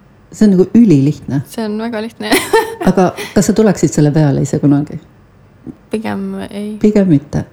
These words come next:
Speaker 1: Kui sa võtad selle sõrme asemele ükskõik mis teise asja, näiteks mingi emotsiooni, mis tuleb mingist probleemist, lihtsalt sa ei tule selle peale, et,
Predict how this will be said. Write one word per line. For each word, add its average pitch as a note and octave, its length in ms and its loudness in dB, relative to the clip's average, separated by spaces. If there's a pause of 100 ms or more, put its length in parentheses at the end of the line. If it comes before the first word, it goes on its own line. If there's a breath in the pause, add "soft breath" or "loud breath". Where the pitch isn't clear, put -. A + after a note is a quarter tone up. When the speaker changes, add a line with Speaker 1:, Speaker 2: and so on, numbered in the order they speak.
(580 soft breath)
Speaker 1:
Kui G#3+ 100 4
sa G#3+ 120 2
võtad G#3+ 300 2
selle E3+ 380 2
sõrme G3 340 2
asemele C#3+ 520 0
ükskõik - 460 0
mis D3 160 0
teise D#3 260 2
asja, C#3+ 300 -2 (840)
näiteks F#3+ 340 2
mingi D#3+ 220 6
emotsiooni, D3 580 2
mis F#3 160 -4
tuleb G3 220 2
mingist F#3 240 -2
probleemist, F3 640 -2 (800)
lihtsalt A3 280 0
sa G3+ 100 2
ei G3 40 4
tule A3 240 4
selle F3 240 2
peale, C#3+ 540 2
et, - 320 -2